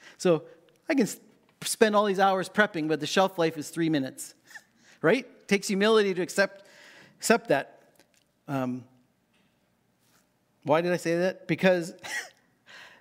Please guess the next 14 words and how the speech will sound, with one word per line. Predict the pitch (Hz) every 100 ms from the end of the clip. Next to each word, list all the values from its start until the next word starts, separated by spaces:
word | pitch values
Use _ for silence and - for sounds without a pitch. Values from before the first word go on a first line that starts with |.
| _
<laughs> | _ _ _ _ _ _ _ _ _ _ _ _
if | - 170
anything | 220 277 254 185 170
is | 156
going | 139 160 151
to | 151
be | 151 147 147 143 _ _ _ _ _ _ _ -
received, | 156 - - 196 175 175 160
to, | 147 151
to | 131 156
resonate | 180 196 175 165
in | 147
your | 143
spirit, | 131 - 175 170 143 -